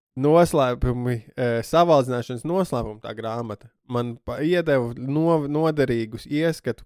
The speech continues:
kas, ie-, veid-, uzlabo šo pievilcību un ļāva man palī-, ē, radīt pārliecinātāku un iekārojamāku tēlu. Tagad sievietes mani redz kā potenciālo partneri,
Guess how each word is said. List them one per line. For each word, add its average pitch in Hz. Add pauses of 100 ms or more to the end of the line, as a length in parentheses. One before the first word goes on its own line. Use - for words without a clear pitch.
kas, 165 (440)
ie-, 120
veid-, 139
uzlabo 135
šo -
pievilcību 127 (240)
un 117
ļāva 139
man 131
palī-, 123
ē, 123 (220)
radīt 117
pārliecinātāku 131
un 127
iekārojamāku 139
tēlu. 156 (560)
Tagad 165 (100)
sievietes 143
mani 117
redz 143
kā 113
potenciālo 127
partneri, 123